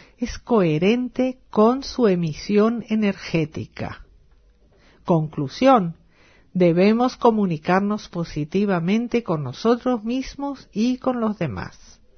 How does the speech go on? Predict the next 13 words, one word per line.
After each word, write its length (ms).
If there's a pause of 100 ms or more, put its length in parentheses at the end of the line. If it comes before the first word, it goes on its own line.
(640)
La 180
autoaceptación 1200 (320)
es 160
un 140
concepto 580
difundido 840
en 180
todas 300
las 200
religiones 800
y 40
escuelas 480
filosóficas, 1080